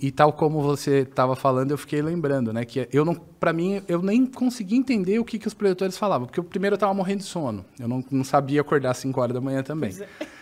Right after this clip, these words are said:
Speaker 1: E então eu tava com muito sono e ficavam falando umas coisas estranhas, diferentes, eu simplesmente não entendia. Só que isso, esse não entender, ele f-, começou a fazer sentido exatamente na prática da purificação da mente,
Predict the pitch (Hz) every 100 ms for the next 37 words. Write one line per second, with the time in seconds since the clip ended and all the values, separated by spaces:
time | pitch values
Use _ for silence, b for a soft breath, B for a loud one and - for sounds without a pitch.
0 | B B B B _ 127 147 143 156 156
1 | 170 175 175 175 180 196 214 - 233 220
2 | 247 233 185 190 196 190 170 160 - -
3 | 196 196 196 180 170 202 175 160 175 175
4 | 175 - 139 151 175 143 - 156 156 180
5 | 190 180 - - 220 226 175 170 165 170
6 | 165 160 147 104 95 90 _ B B B
7 | B B B - - 240 240 170 160 160
8 | - 175 170 170 139 135 160 139 147 165
9 | 165 151 139 139 147 156 156 151 - -
10 | 151 147 143 147 147 147 160 143 139 139
11 | 143 135 143 143 147 139 143 135 - 139
12 | 135 139 139 - 135 139 135 143 139 123
13 | 131 - -